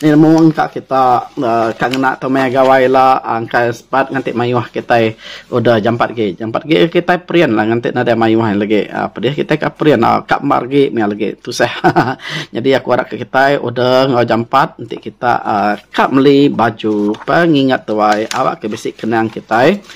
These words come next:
do diri lah. Ah, baju lansam ngau jualan, ngau baju empari tempan besi. Au, laban ku medak kualiti kain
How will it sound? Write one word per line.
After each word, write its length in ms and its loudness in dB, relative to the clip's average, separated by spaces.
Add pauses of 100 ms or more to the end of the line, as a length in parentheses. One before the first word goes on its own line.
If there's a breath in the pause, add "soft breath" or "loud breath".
(200 loud breath)
do 160 -2
diri 400 0
lah. 160 -4
Ah, 80 -6
baju 320 0
lansam 400 0
ngau 160 2
jualan, 560 2 (160)
ngau 240 -6
baju 560 -2
empari 640 2
tempan 400 -2
besi. 560 -4
Au, 160 -2 (400 loud breath)
laban 320 0
ku 80 -8
medak 320 -2
kualiti 480 -4
kain 400 0